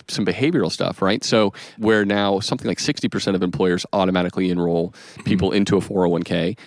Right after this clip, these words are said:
Speaker 1: at their job. It used to be ten percent, like, fifteen years ago. And so because of that, uh, that's created a huge influx of dollars going into those retirement accounts. And so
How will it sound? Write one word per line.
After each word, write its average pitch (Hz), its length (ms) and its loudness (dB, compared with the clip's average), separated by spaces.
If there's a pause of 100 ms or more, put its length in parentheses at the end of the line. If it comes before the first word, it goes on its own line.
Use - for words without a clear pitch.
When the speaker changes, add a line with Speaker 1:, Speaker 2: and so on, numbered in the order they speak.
Speaker 1:
at 98 140 2
their 90 120 2
job. 82 360 0
It 117 80 2
used 113 180 -2
to 107 40 -8
be 92 120 -4
ten 160 220 0
percent, - 360 -4 (300)
like, 87 140 -2
fifteen - 360 -2
years 110 200 -2
ago. 80 280 -4 (240)
And 78 100 -4
so 131 120 2
because 117 340 0
of 117 80 0
that, 90 240 2 (280)
uh, 98 280 2
that's 117 240 -2
created 117 340 0
a 98 40 -2
huge 120 260 0
influx 113 380 -2
of 90 80 -4
dollars 98 320 0
going 95 200 -2
into 110 120 0
those 90 180 2
retirement 139 320 0
accounts. 95 300 -2
And 104 80 0
so 113 200 2